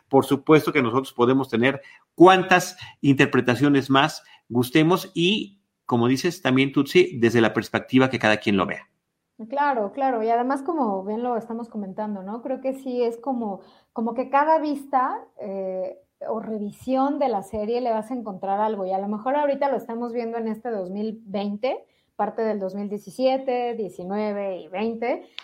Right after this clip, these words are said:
Speaker 2: pero seguramente si vemos la serie dentro de cinco años, puede que resignifique el con-, el concepto o los conceptos que tenemos de ella, porque lo vamos a ver también ya con otros ojos por todo lo que vivamos, etcétera, etcétera, etcétera.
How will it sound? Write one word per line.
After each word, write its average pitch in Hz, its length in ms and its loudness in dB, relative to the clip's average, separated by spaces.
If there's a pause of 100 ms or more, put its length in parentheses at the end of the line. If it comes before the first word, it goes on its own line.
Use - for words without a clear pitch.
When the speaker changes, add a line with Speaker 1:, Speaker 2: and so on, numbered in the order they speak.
(140)
Speaker 2:
pero 226 200 2
seguramente 262 520 0
si 247 120 -8
vemos 226 280 -6
la 226 120 -6
serie 226 220 -4
dentro 214 260 -4
de 180 80 -6
cinco 214 380 -8
años, 220 440 -6
puede 233 300 -6
que 208 240 -6 (320)
resignifique 220 1500 -4 (440)
el 208 180 -6
con-, 208 380 -4
el 208 160 -8
concepto 226 640 -4
o - 120 -4
los 240 340 -2
conceptos 214 580 -12
que 208 120 -14
tenemos 196 400 -12
de 208 100 -8
ella, 208 180 -6
porque 220 260 -6
lo 208 100 -4
vamos 214 280 -2
a 220 60 -6
ver 202 140 -4
también 208 280 -4
ya 208 160 -2
con 196 140 -10
otros 185 300 -12
ojos 202 260 -10
por 190 220 -12
todo 214 160 -2
lo 202 120 -6
que 190 120 -8
vivamos, 226 520 -4
etcétera, 220 360 -10
etcétera, 196 320 -16
etcétera. 185 320 -12